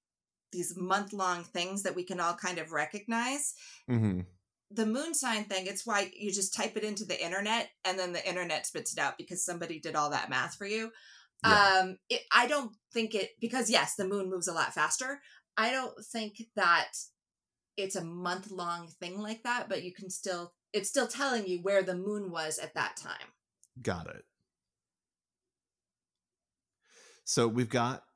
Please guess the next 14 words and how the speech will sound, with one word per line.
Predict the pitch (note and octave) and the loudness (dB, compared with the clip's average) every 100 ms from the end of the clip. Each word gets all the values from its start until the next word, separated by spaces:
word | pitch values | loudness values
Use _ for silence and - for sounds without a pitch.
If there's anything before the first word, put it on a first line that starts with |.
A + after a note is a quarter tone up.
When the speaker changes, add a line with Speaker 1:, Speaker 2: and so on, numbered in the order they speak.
| _ | _
Speaker 2:
okay, | B2 A2 F#2 | -2 0 0
and | G#2+ | 4
then | A2 | 6
there's | A2 G#2+ | 6 4
the | A2+ | 2
rising | G#2 A#2 B2 A#2 A2 | 2 2 2 2 4
one, | G#2+ G2+ | 4 2
which | G2+ | 0
is | G#2 | 0
on | G2+ F#2+ | 0 0
the | F2+ | -2
horizon. | G2 F#2 F2 F#2 F2+ F#2 F3+ | 0 0 -2 -4 -4 -8 -4
Speaker 1:
Yes. | F3 - - - F#2+ | -2 0 0 0 -2
Speaker 2:
And, | F2+ F2 | -6 -12